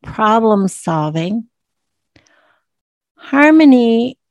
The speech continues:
and your total body balance, spiritual understanding, studies can be a great help for Tess and students in general.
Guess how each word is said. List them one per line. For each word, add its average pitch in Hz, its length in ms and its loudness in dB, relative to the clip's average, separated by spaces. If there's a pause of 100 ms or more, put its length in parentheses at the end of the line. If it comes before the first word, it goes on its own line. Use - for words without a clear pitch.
(100)
and 214 240 -6
your 214 160 -2
total 269 580 -6
body 190 640 -4
balance, 156 1000 -10 (1400)
spiritual 233 880 0
understanding, 180 1120 -4 (1400)
studies 208 960 -4 (720)
can 170 240 -8
be 170 240 -4
a 170 140 -4
great 185 480 -4
help 185 420 -6
for - 240 -12
Tess - 840 -10 (600)
and 165 480 -8 (460)
students 202 680 -4
in 175 200 -2
general. 180 580 -2